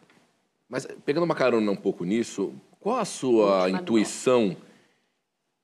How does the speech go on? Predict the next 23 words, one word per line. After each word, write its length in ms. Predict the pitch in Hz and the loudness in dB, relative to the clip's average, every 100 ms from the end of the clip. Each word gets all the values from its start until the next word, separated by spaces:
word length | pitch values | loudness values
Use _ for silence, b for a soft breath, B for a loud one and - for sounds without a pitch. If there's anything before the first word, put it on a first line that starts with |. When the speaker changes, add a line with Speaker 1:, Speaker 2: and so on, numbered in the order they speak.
| - | -2
Speaker 1:
pra 100 | 117 | -2
explicar 680 | 117 120 107 123 123 110 87 | 0 -2 0 2 2 2 2
essa 480 | 101 - - 117 104 | -2 -2 -6 -2 0
lógica 640 | 107 107 113 90 92 98 | 4 6 4 2 0 -2
de 160 | 90 107 | 0 -4
que, 320 | - 123 120 | -2 0 0
infelizmente, 840 | 156 147 120 95 107 123 - 123 | 0 0 0 2 2 0 0 -2
os 160 | 117 - | -2 -2
comediantes 1000 | - 135 135 104 120 123 127 107 - - - | -2 0 2 4 2 2 -2 -4 -6 -10 -12
sempre 380 | - 196 196 - | -8 -6 -2 -2
passam 480 | - 127 127 - 110 | -2 -2 -2 -2 0
por 200 | - 120 | 4 4
algum 280 | 104 127 131 | 4 2 0
problema 460 | 117 104 101 117 | 2 2 4 4
emocional 680 | 107 104 - 101 90 107 107 | 2 0 -2 -2 0 2 4
ou 100 | 101 | 4
têm 220 | 101 123 | 4 2
uma 200 | 123 107 | 4 2
vida 380 | 87 101 113 101 | 2 2 2 2
pessoal 440 | 87 101 - 104 107 | 0 -2 0 2 2
um 80 | |
pouco 300 | 95 110 107 | 2 0 2
mais 360 | 101 104 98 - | 2 2 0 -4